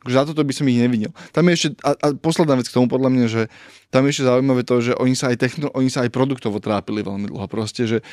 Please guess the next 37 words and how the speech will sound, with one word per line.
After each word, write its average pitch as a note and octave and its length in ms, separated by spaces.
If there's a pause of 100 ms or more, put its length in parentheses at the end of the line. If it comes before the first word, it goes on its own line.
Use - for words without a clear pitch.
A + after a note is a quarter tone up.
(300)
keď, C3 320
kým D3 240
si C#3+ 160
videl B2 400
proste A#2+ 320
ako A#2 320
Nvidia, B2+ 640
alebo A2 560
vlastne A2+ 400
aj - 0
A G#2+ 160
M A2 160
D, A#2+ 240 (640)
tam A2 160
sa - 160
môžeme A2+ 320
o G#2 160
tom A2 80
rozprávať, C3 640 (400)
ale A#2+ 160
ako B2+ 240
dokázali C3+ 480
pomerne C3+ 400
rýchlo B2 400
akoby B2+ 240
iterovať B2+ 720
aj, A#2+ 400 (400)
aj B2+ 80
v B2 160
takých B2+ 160
tých C#3 160
malých D#3 320
krokoch, B2+ 320
hej, A#2 240
že A2 160
tá, A2+ 240
tá, A#2 240